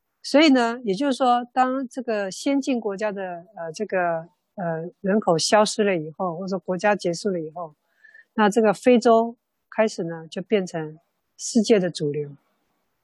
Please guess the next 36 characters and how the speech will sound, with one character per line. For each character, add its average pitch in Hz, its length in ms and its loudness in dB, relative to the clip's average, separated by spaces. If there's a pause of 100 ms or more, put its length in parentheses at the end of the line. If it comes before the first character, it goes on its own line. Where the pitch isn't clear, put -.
(680)
所 - 160 2
以 233 60 8
以 214 40 8
后 269 160 6
呢， 220 260 0
这 220 140 -8
个 214 140 -2
由 185 280 -4
非 269 300 0
洲 247 180 -2
人 175 280 -2
来 170 120 -8
控 196 280 -2
制 175 100 -14
这 175 100 -10
个 165 120 -4
世 165 260 -6
界， 156 260 -10 (680)
control 180 400 0
我 175 60 -2
们 160 120 -8
这 175 140 -10
个 175 100 -4
世 - 240 -8
界 151 300 -10 (480)
是 - 240 4
有 156 220 2
的， - 180 -20 (960)
哦， 160 220 -6
是 226 220 4
有 156 180 4
的。 151 180 -16 (220)
所 247 200 4
以 240 120 8
呢， 185 340 -2 (160)
嗯， 160 500 -4